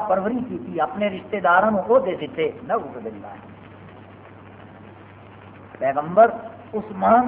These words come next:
دے حسن سلوک، عثمان دی دینداری، عثمان دا اسلام صلی اللہ علیہ وسلم انہاں لفظاں نال بیان کر رہے ہیں کہ اگر میری کوئی تیسری بیٹی بھی ہوندی تے اج میں او دا نکاح بھی تیرے نال ہی کردا۔ تے اج کوئی لکھن والا، کوئی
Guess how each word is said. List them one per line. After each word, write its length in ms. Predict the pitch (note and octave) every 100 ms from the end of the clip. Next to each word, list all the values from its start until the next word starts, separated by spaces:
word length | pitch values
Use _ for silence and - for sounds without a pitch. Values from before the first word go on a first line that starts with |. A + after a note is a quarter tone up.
| A#3
دے 60 | A3
حسن 220 | G3 G3 B3 B3
سلوک، 340 | B3+ B3+ E4+ E4 - - - -
عثمان 360 | A3 G#3+ A3+ C4 C4
دی 80 | B3+ B3
دینداری، 680 | B3 B3 A#3 B3 C#4+ E4 - - - - -
عثمان 420 | A3 G#3+ G#3+ A#3+ C4
دا 60 | C4 B3+
اسلام 420 | - B3 C#4 E4+ D4 E4+ F4
صلی 200 | G3+ D#3+
اللہ 320 | D3+ E3+ F#3 D#3+
علیہ 240 | D#3+ F#3+ E3+
وسلم 380 | E3 G3+ G#3+ G#3+ - - C4
انہاں 220 | F#4 F4+
لفظاں 300 | D#4+ D4 C#4+
نال 160 | C#4 C4
بیان 240 | A#3 A#3 A3+
کر 140 | A3 G#3+
رہے 140 | G#3
ہیں 140 | G3 - - -
کہ 60 | -
اگر 160 | G3 G#3+ G#3
میری 160 | A3 B3
کوئی 140 | A#3+ A#3+
تیسری 380 | A#3+ A#3+ A#3 C#4 B3
بیٹی 280 | A#3+ A#3+ C4+
بھی 140 | C4+
ہوندی 200 | A3+ G#3+ -
تے 60 | C4+ A#3+
اج 80 | A#3
میں 80 | C4
او 120 | B3 C#4
دا 100 | C#4+ A#3
نکاح 240 | A#3 B3+ F#4
بھی 80 | F#4
تیرے 260 | E4+ F4+ G4
نال 160 | F4+ E4+
ہی 80 | D4+
کردا۔ 260 | A#3 G#3 F#3+ - - -
تے 80 | G3 F3
اج 80 | G3 G3+
کوئی 200 | A3+ A3 G3+
لکھن 220 | G3+ A3
والا، 260 | G#3 G#3 G#3+ F#3 -
کوئی 140 | G3+